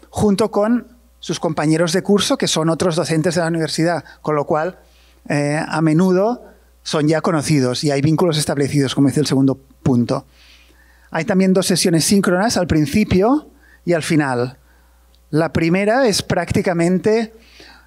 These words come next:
eh, una manera de testear las aguas, de ver qué perfiles hay, qué actitudes hay en el curso y poder adaptar lo que se viene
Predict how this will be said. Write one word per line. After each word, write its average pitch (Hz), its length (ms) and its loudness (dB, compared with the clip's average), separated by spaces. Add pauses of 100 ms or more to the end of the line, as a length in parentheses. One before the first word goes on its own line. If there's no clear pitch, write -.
(160)
eh, 151 560 0 (280)
una 196 460 2
manera 175 320 0
de 196 120 0
testear 175 380 0
las 170 220 -2
aguas, 175 540 -2 (320)
de 147 680 -2 (260)
ver 175 600 -2 (640)
qué 185 140 -4
perfiles 175 480 0
hay, 190 440 -2 (220)
qué 190 140 0
actitudes 175 560 0
hay 185 180 0
en 185 80 2
el 170 140 2
curso 214 540 0 (340)
y 185 140 2
poder 175 280 2
adaptar 185 840 -2
lo 170 160 0
que 160 200 0
se 151 140 0
viene 180 420 2